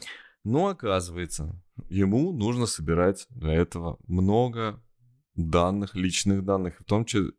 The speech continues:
в том числе биометрических данных. Если мы помним, у него проблемы с безопасностью. Он же семьдесят пять процентов, э, Твиттера уволил,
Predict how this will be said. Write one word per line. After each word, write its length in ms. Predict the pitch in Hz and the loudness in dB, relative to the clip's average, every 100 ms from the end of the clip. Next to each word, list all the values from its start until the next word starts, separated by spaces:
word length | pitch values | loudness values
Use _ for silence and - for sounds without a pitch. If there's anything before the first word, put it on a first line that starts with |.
| - | -20
в 60 | - | 0
том 160 | 110 127 | 2 2
числе 320 | 107 98 101 | 0 0 0
биометрических 800 | 92 104 98 92 82 - 82 80 | 2 0 0 -4 -2 -2 0 0
данных. 380 | 78 78 82 _ _ _ _ _ - | 0 -2 -10 _ _ _ _ _ 0
Если 220 | 110 120 | 2 2
мы 120 | 120 | -2
помним, 480 | - 135 147 117 98 | 6 6 6 0 2
у 40 | |
него 220 | 95 104 | 2 2
проблемы 440 | 98 95 95 92 85 | 2 0 0 -2 -2
с 60 | |
безопасностью. 760 | 82 85 87 85 80 65 - - | -4 -2 -2 -2 -4 -6 -12 0
Он 80 | 104 | 0
же 80 | 101 | 0
семьдесят 280 | - 104 - | 0 0 0
пять 160 | 98 | -2
процентов, 580 | - 95 - 98 90 - | 0 -2 0 -2 -4 -2
э, 600 | 90 87 87 85 85 82 - | 0 2 2 0 -2 -4 -2
Твиттера 340 | 95 95 85 | -2 0 0
уволил, 460 | 87 101 131 87 | 0 0 2 2